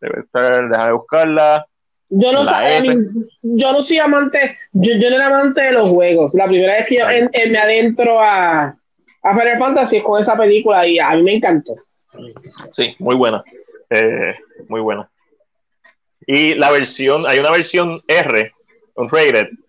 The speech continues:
Speaker 1: que es como Advent Children. What, ¿qué
Speaker 2: ¿Sale
Speaker 1: otro
Speaker 2: sin
Speaker 1: no?
Speaker 2: camisa?
Speaker 1: No, la pelea
Speaker 2: Ah,
Speaker 1: es un
Speaker 2: ok.
Speaker 1: poquito más larga y hay sangre. Está,
Speaker 2: Ah.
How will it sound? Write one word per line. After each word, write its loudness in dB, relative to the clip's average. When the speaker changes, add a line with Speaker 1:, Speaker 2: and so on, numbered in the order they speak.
Speaker 1:
que 2
es -2
como 2
Advent 0
Children. -2
What, 0
¿qué -10
Speaker 2:
¿Sale 2
Speaker 1:
otro 0
Speaker 2:
sin 2
Speaker 1:
no? -
Speaker 2:
camisa? -2
Speaker 1:
No, -4
la -4
pelea 2
Speaker 2:
Ah, 2
Speaker 1:
es 0
un -2
Speaker 2:
ok. -2
Speaker 1:
poquito 0
más 2
larga 2
y 4
hay 2
sangre. -6
Está, -2
Speaker 2:
Ah. 0